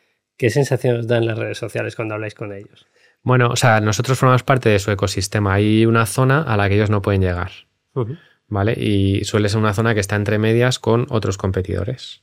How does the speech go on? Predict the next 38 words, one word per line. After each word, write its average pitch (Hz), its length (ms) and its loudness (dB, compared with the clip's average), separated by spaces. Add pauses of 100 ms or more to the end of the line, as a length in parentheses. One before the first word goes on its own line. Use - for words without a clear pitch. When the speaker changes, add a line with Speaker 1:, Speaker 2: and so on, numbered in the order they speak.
Speaker 1:
Vale. 120 240 -10 (320)
Speaker 2:
Entonces, 107 360 0 (100)
eh, 101 500 2
saben 110 300 2
que 113 80 0
nosotros 110 320 -2
cubrimos 113 460 0
un 113 100 0
espacio, 127 420 0
pues, 104 100 -4
por 98 120 -2
ejemplo, 98 340 -2
si - 100 -4
alguien 95 160 0
quiere 98 160 2
publicar 98 420 2
un 95 120 0
short 101 460 -2
y 104 80 -4
un 95 100 0
TikTok 101 560 -4 (240)
Speaker 1:
Ujú. 120 200 -6 (340)
Speaker 2:
o 98 180 0
un 101 160 2
reel 110 340 2 (380)
a 95 100 -2
la 92 120 2
vez, 117 420 0 (520)
pues 98 220 -4
ellos 101 160 0
no 110 100 2
pueden 98 180 0
proporcionar 90 420 -4
ese 90 140 -6
servicio 98 440 -8
de 98 60 -8
ninguna 92 260 -2
manera. 98 380 -6